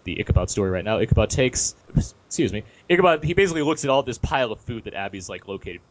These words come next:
allocated for him, and he's, like, very <laughs> confused by the amount of food that he's able to have hold of, and Abby explains that it's from this kind of Costco-like store. What she,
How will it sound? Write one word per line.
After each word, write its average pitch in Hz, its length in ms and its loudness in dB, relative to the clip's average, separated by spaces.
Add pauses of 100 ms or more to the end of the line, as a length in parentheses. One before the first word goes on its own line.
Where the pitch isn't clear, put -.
allocated 104 420 -6
for 95 180 -10
him, 90 160 -10
and - 80 -20
he's, 98 140 -10
like, 95 160 -6
very 107 200 -2
<laughs> - 80 -6
confused 143 480 2
by 120 140 2
the 110 120 -4
amount 117 320 -2
of 117 60 -8
food 139 180 -6
that 107 100 -6
he's 101 120 -8
able 104 160 -4
to 98 80 -8
have 107 180 -2
hold 107 300 -2
of, 87 160 -4
and 90 100 -8
Abby 92 140 -4
explains 90 320 -6
that 90 100 -6
it's 87 80 -12
from 90 200 -10
this 90 160 -10
kind 92 180 -4
of 90 240 -10
Costco-like 90 680 -4
store. - 240 -2
What 139 200 0
she, - 80 -4